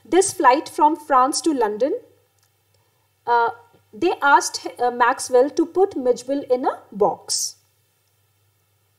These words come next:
The otter was required to be put in an eighteen by eighteen inches box to be placed on the floor at the passenger's feet.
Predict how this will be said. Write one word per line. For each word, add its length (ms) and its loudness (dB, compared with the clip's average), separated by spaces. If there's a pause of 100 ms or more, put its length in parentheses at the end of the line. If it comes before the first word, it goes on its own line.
(2500)
The 240 -4
otter 380 6
was 180 2
required 480 4 (120)
to 100 0
be 120 -2
put 500 0 (120)
in 380 2 (260)
an 260 -4
eighteen 400 -4
by 220 2
eighteen 400 -6
inches 420 -8
box 420 -2
to 120 -8
be 140 -8
placed 640 -4 (400)
on 240 4
the 140 2
floor 520 4
at 400 0
the 300 0
passenger's 840 -4 (120)
feet. 600 -16